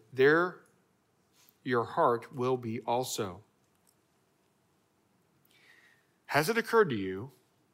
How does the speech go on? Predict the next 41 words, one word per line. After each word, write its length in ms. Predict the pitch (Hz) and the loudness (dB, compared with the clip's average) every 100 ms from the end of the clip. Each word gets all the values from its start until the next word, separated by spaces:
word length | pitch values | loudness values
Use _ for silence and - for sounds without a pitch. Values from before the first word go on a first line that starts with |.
| _ | _
that 140 | 123 139 | -4 0
in 180 | 143 135 | 0 2
God's 360 | 143 175 185 | 4 4 0
design 440 | 160 147 151 151 147 | -6 -2 0 0 0
for 140 | 139 | -4
the 80 | 120 | -2
universe, 480 | 147 139 107 107 143 | -4 -2 -4 -4 -4
at 120 | 139 | -2
least 300 | 156 165 170 | -2 -2 -4
in 100 | 139 | -6
the 80 | 131 | -6
post-fall 760 | - 175 170 - 196 180 165 | 0 0 0 -2 4 6 6
world 280 | 143 139 131 | 4 2 2
that 140 | 139 151 | 0 0
we 120 | 127 | 0
live 280 | 131 165 107 | 2 2 0
in, 280 | 92 117 - _ - | -10 -12 -16 _ -14
you 60 | 113 | -12
know, 100 | 104 | -10
the, 100 | 113 - - | -12 -18 -10
when 240 | 123 120 - | -8 -8 -6
Adam 220 | 120 139 131 | -2 -2 0
and 60 | |
Eve 140 | 131 113 | -2 -4
sinned, 500 | - 143 104 98 127 _ _ _ - - - | -4 -4 -6 -10 -16 _ _ _ -20 -20 -12
in 80 | - | -6
the 60 | 139 | -2
post-fall 520 | 170 196 - 190 160 | 2 2 4 4 6
world 220 | 151 170 | 6 4
that 80 | 156 | 4
we 120 | 139 | 0
live 260 | 131 170 143 | 2 2 2
in, 240 | 113 120 - - _ _ _ _ - | -2 -6 -12 -20 _ _ _ _ -8
has 140 | 160 165 | 0 4
it 60 | |
ever 160 | 190 214 | 6 6
occurred 300 | 208 208 190 | 6 4 4
to 80 | 165 | 2
you 180 | 156 | 2
that 220 | 151 156 151 | 4 4 4
God's 640 | 165 185 208 190 - | 4 8 6 4 -4